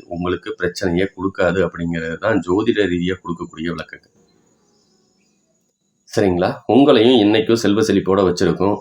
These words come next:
நீங்க ரகசியத்தை காக்கக்கூடியவங்களா இருப்பீங்க. ரகசியம் உங்கள்ட்ட நிறைய இருக்கும், வெளியே சொல்ல முடியாது. தனலாபத்தையும் அது கொடுக்கலாம் சில நேரம். சில நேரம் உங்களுக்கு அது பாதகமாகவும் முடிஞ்சிடலாம். கொஞ்சம் கவனமா இருங்க. யாரையும் நம்ப மாட்டீங்க அப்படிங்கிறது தான் இதுல இன்னொரு கணக்குங்க.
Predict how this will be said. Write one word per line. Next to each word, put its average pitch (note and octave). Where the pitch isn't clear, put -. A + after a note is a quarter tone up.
நீங்க F#2+
ரகசியத்தை F#2+
காக்கக்கூடியவங்களா F2+
இருப்பீங்க. E2+
ரகசியம் G2+
உங்கள்ட்ட F2+
நிறைய F#2
இருக்கும், F#2
வெளியே G2+
சொல்ல F#2
முடியாது. F2
தனலாபத்தையும் G#2
அது F2+
கொடுக்கலாம் F#2
சில F2
நேரம். E2+
சில F#2
நேரம் F2+
உங்களுக்கு F#2
அது F#2
பாதகமாகவும் F#2
முடிஞ்சிடலாம். F2+
கொஞ்சம் F2
கவனமா F2
இருங்க. D#2
யாரையும் G2+
நம்ப F2+
மாட்டீங்க F#2
அப்படிங்கிறது F2
தான் F2
இதுல D#2+
இன்னொரு F2+
கணக்குங்க. -